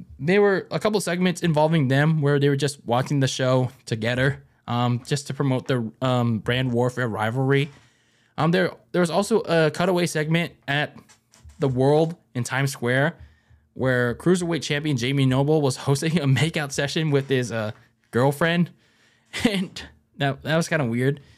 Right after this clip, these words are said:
And then there's one final segment, um, that I wanna touch on where after the Triple H versus Shawn Michaels match,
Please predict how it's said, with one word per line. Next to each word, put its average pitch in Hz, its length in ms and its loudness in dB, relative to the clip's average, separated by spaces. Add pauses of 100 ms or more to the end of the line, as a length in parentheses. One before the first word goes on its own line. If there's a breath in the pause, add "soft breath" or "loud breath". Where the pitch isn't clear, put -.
(460 soft breath)
And 165 100 0
then 180 280 2
there's 196 360 2
one 202 300 2
final 180 300 0
segment, 165 520 -2 (480 soft breath)
um, 143 240 4
that 135 140 0
I 151 40 2
wanna 151 200 2
touch 139 320 -2
on 156 260 4 (300 soft breath)
where 131 540 2 (840)
after 160 260 0
the 147 100 0
Triple 160 320 0
H 165 160 4
versus 147 420 -2 (160)
Shawn 147 220 0
Michaels 143 360 2
match, 156 340 -2